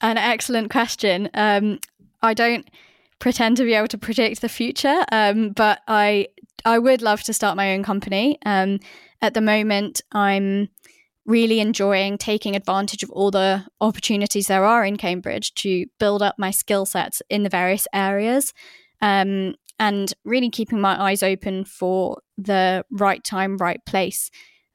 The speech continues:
to all come together. So yeah, I would certainly love to start my own company, maybe one, maybe many,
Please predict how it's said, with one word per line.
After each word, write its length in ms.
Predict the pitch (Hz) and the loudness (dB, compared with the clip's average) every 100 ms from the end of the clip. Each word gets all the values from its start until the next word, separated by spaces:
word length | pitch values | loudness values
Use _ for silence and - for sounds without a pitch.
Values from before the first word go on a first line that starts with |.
| _ | _
to 400 | - 196 208 - | 0 2 2 0
all 200 | 202 190 | 0 0
come 240 | - 196 | 0 -4
together. 500 | 185 - 190 - 190 208 | -4 -4 -4 -2 -6 -4
So 160 | - | -2
yeah, 320 | 196 185 208 | -2 0 0
I 120 | 185 208 | 0 0
would 160 | 208 | -2
certainly 460 | - 214 202 202 196 | 0 0 -2 -4 -2
love 220 | 190 190 | -2 -4
to 260 | - 190 185 | -2 0 0
start 280 | - 214 190 | -2 -2 -2
my 100 | 190 | -2
own 100 | 202 | -2
company, 560 | 254 254 247 220 214 - | -2 -2 -2 -2 -2 -4
maybe 220 | 208 208 | -6 -2
one, 300 | 214 214 214 | 0 2 2
maybe 240 | 208 196 | 0 -2
many, 400 | 196 190 190 196 | -2 0 2 0